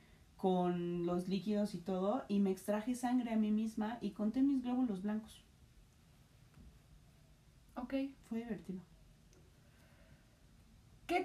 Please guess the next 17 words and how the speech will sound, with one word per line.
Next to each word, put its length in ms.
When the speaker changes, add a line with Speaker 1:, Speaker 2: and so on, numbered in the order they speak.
Speaker 2:
tanto 640
ves 420
que 580
Speaker 1:
Ahorita 260
Speaker 2:
Sí. 60
Speaker 1:
te 100
cuento 260
una 120
historia. 340
Speaker 2:
Ok, 80
Speaker 1:
Ajá. 220
Speaker 2:
está 200
bien. 140
Bueno, 240
está 160
bien. 180
Cuatro. 360